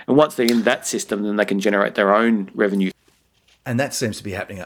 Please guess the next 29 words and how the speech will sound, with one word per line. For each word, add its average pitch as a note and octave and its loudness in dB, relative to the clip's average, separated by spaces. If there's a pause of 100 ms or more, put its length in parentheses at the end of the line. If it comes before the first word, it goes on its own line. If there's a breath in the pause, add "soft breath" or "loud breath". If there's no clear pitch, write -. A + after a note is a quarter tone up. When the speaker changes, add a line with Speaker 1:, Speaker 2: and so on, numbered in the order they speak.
(120)
Speaker 2:
more G#2+ 0
and F#2+ -6
more F#2 -6
anyway. A2+ -8
You G2+ -14
know, F#2+ -10
you F2+ -12
s-, - -12
the A2 -10
number A#2+ -4
of, G2 -12
um, F#2+ -10
of F#2 -16
Twitter A2+ -4
f-, - -14
posts G#2+ -8
or, F#2 -8 (320 soft breath)
or F#2+ -10
Facebook B2+ -8
posts - -8
that - -10
wind A2 -4
up F#2+ -10 (220 soft breath)
on G2+ -2 (220 soft breath)
News A#2 -6
Corporation G2 -8
websites G2+ -8
or G2 -6
on F#2+ -8